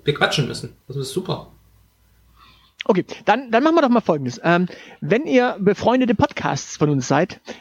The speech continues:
Speaker 2: dann, ähm, ballert natürlich eure Grußwörter raus. Äh, bitte erwähnt, wie ihr heißt, weil sonst ist es ja kaum Werbung. Ähm, <laughs> das muss ja sein. Und, äh, wenn ihr einfach nur, äh, interessierte, geneigte Hörer seid,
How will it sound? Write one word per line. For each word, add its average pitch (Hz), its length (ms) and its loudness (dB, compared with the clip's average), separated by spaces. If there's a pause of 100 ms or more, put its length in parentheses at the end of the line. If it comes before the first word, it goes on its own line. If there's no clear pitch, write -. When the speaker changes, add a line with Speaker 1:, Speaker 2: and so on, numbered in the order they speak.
(140)
Speaker 2:
dann, 196 460 -2
ähm, 170 680 4 (580)
ballert 202 240 0
natürlich 202 320 0
eure 170 160 2
Grußwörter 170 560 2
raus. 185 440 0
Äh, 190 120 2
bitte 220 220 0
erwähnt, 330 340 2
wie 233 160 4
ihr 208 200 2
heißt, 208 380 -4
weil 214 400 2
sonst 196 180 0
ist 175 100 2
es 180 100 2
ja 170 100 4
kaum 156 240 -2
Werbung. 180 360 2 (680)
Ähm, 180 340 2 (800)
<laughs> 240 720 -6
das 180 140 2
muss 202 220 2
ja - 100 -2
sein. 151 280 2 (440)
Und, 208 520 4
äh, 202 240 2
wenn 220 160 2
ihr 359 140 -2
einfach 285 240 2
nur, 240 340 4
äh, 185 280 4
interessierte, 247 840 2
geneigte 196 420 2
Hörer 294 280 4
seid, 143 240 0